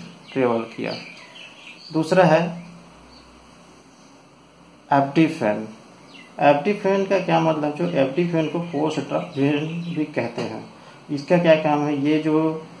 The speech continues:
एफ़डी फैन है वो एटमॉस्फेरिक एयर को खींचता है और एफ़डी फैन बाहर से जो एटमॉस्फेरिक प्रेशर, जो एटमॉस्फेरिक एयर है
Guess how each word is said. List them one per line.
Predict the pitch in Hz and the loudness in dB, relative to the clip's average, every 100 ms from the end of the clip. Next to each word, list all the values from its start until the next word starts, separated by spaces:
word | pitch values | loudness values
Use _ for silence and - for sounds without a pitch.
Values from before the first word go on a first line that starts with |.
| - - - - | -20 -20 -20 -2
एफ़डी | 143 131 170 170 | 0 2 2 4
फैन | 151 135 | 4 4
है | 139 | 2
वो | 135 160 170 170 | 2 4 4 4
एटमॉस्फेरिक | 139 131 135 135 - 139 165 165 - - | 0 0 0 0 0 -2 -2 -2 -8 2
एयर | 139 143 175 | 6 6 6
को | 151 | 0
खींचता | - 127 - 139 | -4 -8 -2 0
है | 131 151 170 - - - - - - - - - - - - - - - - - - - - - - - - - - - - | 0 -2 -6 -14 -20 -20 -20 -20 -20 -20 -20 -20 -20 -20 -20 -20 -20 -20 -20 -20 -20 -20 -20 -20 -20 -20 -20 -20 -20 -20 -4
और | 127 135 156 | 2 4 6
एफ़डी | 139 170 180 | 4 4 2
फैन | 165 135 | 2 0
बाहर | 135 160 170 | 0 4 4
से | 170 | 4
जो | 170 165 | 4 2
एटमॉस्फेरिक | 143 139 139 131 - 175 170 - | 2 0 2 2 0 -6 -6 -4
प्रेशर, | 139 135 135 143 143 - | -2 -2 0 -2 -2 -4
जो | 151 139 135 | -4 -4 -4
एटमॉस्फेरिक | 135 135 135 - 170 170 - | -4 0 0 -2 -2 -2 2
एयर | 135 143 147 | 6 6 6
है | 120 104 | 4 -4